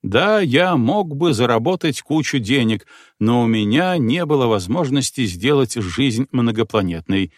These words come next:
говорит он. Именно поэтому в сентябре две тысячи семнадцатого года он объявил, что SpaceX займётся разработкой гораздо более крупной ракеты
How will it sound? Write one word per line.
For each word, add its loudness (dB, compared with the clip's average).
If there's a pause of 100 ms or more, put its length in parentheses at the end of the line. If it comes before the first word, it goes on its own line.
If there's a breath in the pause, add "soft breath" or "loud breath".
(220 soft breath)
говорит -2
он. -8 (1600)
Именно 2
поэтому 0
в -6
сентябре 0
две -2
тысячи -2
семнадцатого -2
года 2
он 2
объявил, -2
что -2
SpaceX -4 (360 soft breath)
займётся 0
разработкой 0
гораздо 0
более 0
крупной -2
ракеты -2